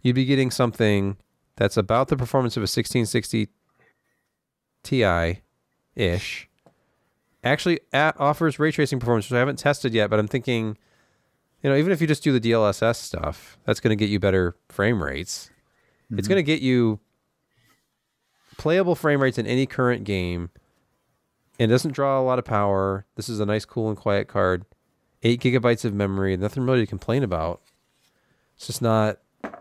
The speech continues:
Speaker 1: I think that when it actually hits the shelves tomorrow, we're gonna find this is another NVIDIA launch where <clears throat> someone's gonna figure out how to defeat the light hash rate, and it's gonna be seven hundred dollars.
Speaker 2: Mm.
Speaker 1: Moving on.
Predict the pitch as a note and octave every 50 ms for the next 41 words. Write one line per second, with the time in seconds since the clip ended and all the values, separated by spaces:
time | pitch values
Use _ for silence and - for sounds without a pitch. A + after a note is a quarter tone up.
0 | _ _ _ _ - _ _ _ _ _ - C3 A#2 - D3 B2+ - A#2+ A#2 A2+
1 | G#2+ G#2 A#2 A2+ - A2+ G#2 A2 - - - - - G#2 F#2+ F2 - - G#2 F#2
2 | F2 E2+ E2 D#2 D#2+ D#2+ E2 D#2 D2+ - E2 D#2+ D#2+ D#2 - - _ _ - -
3 | - - - F2 - - E2+ F2+ F2+ G2+ G2 F#2+ F#2 F#2+ F#2 F#2+ F#2 F2+ E2+ E2
4 | D#2+ D#2+ D#2+ - - - - - - - - - - - _ _ _ _ _ _
5 | _ _ _ _ _ _ _ _ _ _ _ _ _ _ _ _ _ _ _ _
6 | _ - C3 - - - B2 A#2 - - - A2 A#2 A#2+ A#2+ C3 B2+ A2+ - C3+
7 | B2 B2+ B2+ A#2 B2 B2+ B2 A#2 - C#3 C3 - - B2 A#2+ B2 A#2+ A2+ A#2 A2
8 | G#2+ G#2 - A2 G#2 G2+ G2+ G2 G2 F#2+ G2 G2 - - G#2 F2 E2+ E2 E2 E2
9 | E2 E2 E2 E2 D#2+ - - - F2+ E2 E2+ E2+ D#2+ - G2 F#2+ G2+ A2+ B2+ G2+
10 | F#2 F2 D#2+ D#2+ D#2 D#2+ D#2+ D#2+ D#2 D#2+ D#2 - _ _ _ _ _ _ _ _
11 | _ _ _ - D#3+ G3+ A#3 A3 F#3+ G3 G3+ D#3 F#2 -